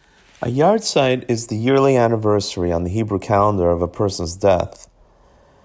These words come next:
The day is commemorated by the recitation of the Kaddish prayer by the children of the deceased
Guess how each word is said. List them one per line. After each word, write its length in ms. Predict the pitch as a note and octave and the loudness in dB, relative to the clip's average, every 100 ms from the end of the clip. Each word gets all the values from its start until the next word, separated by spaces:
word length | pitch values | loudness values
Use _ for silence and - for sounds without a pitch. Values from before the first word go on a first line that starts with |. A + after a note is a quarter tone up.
| _ - | _ -6
The 100 | G#2+ | 0
day 220 | A#2+ B2+ | 2 4
is 160 | C3 - | 2 0
commemorated 600 | B2+ A2+ A2 A2 A2 G#2+ | 0 2 2 2 0 2
by 180 | G2+ | 2
the 120 | G2 G2 | 2 -2
recitation 800 | G2 - G2 A2+ G#2+ - A#2 G2+ | -4 -6 -4 -2 -2 -2 -4 -4
of 140 | F#2 | -4
the 40 | |
Kaddish 460 | F#2 A2 G#2 A2 - | -4 0 0 -2 -4
prayer 260 | A#2 A2+ A2+ | 0 0 2
by 160 | G2 | 0
the 100 | F#2+ | -2
children 600 | F#2 G#2+ G#2 G#2 G2 G2 - | -2 -2 0 0 -2 -4 -4
of 180 | F#2+ | -6
the 80 | G2 | -8
deceased 680 | - - C3+ C3 D#3 - | -10 -8 -4 -2 -4 -8